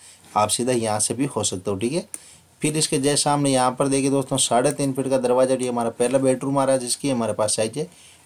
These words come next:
नौ फीट बाई चौदह फीट है। नौ फीट यहाँ से लेके यहाँ तक और चौदह फीट यहाँ से लेके यहाँ तक ये हमारा bedroom हो गया, जिसकी चार फीट की विंडो इधर parking area की तरफ निकल रही है।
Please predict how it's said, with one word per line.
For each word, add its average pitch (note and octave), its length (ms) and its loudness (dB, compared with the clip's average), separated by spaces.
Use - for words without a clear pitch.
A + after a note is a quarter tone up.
नौ B2 200 4
फीट C#3 200 -2
बाई C3+ 180 2
चौदह G#2 340 -2
फीट F2+ 200 -8
है। - 240 -10
नौ A2+ 180 -2
फीट C3+ 240 -2
यहाँ A#2+ 160 0
से B2 140 -2
लेके A#2+ 180 -2
यहाँ A#2+ 240 0
तक D#3 180 -2
और B2+ 160 2
चौदह B2+ 300 0
फीट B2+ 200 -4
यहाँ A#2+ 160 0
से A#2+ 100 -6
लेके A#2+ 240 -4
यहाँ A#2 240 -2
तक D3 140 -6
ये C#3+ 80 -4
हमारा B2 220 -2
bedroom A#2 340 -2
हो D3 80 -4
गया, D#3 160 -2
जिसकी B2 260 0
चार B2 300 4
फीट B2+ 120 -4
की C3 100 0
विंडो A#2 220 0
इधर C3 180 0
parking B2+ 420 2
area A2+ 200 0
की A2+ 140 -2
तरफ C3+ 240 -2
निकल A#2+ 240 -4
रही F#2+ 180 -6
है। - 240 -12